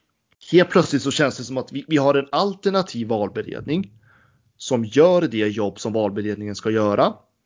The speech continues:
Som vill bygga transparens och går ut med kandidater att så här tänker vi. Vi står, eh, jag vet inte om det här är första gången som jag minns i alla fall som vi till och med står med en helt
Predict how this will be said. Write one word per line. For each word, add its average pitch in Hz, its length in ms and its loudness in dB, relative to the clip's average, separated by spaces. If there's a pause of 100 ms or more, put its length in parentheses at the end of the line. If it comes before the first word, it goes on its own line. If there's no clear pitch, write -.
(840)
Som 120 200 -6
vill 113 120 0
bygga 127 360 4
transparens 139 880 0
och 117 340 -6
går 120 200 -2
ut 180 360 -2
med 117 220 -6
kandidater 110 640 -2
att 104 160 -6
så - 100 -4
här 160 240 -2
tänker 107 560 -12
vi. 175 240 -10 (880)
Vi 135 80 2
står, 185 440 4
eh, 120 220 4
jag 135 100 0
vet 139 120 0
inte 196 140 -2
om 143 60 -4
det 123 80 0
här 120 100 2
är 170 220 -2
första 147 340 0
gången 127 300 0
som 123 160 -6
jag 156 240 -2
minns 113 300 -6
i 113 40 0
alla 104 140 -2
fall 113 140 -2
som 117 120 -8
vi 113 60 -6
till 120 120 -6
och 110 60 -4
med 110 120 -2
står 117 180 -6
med 107 120 -6
en 107 100 -6
helt 190 600 0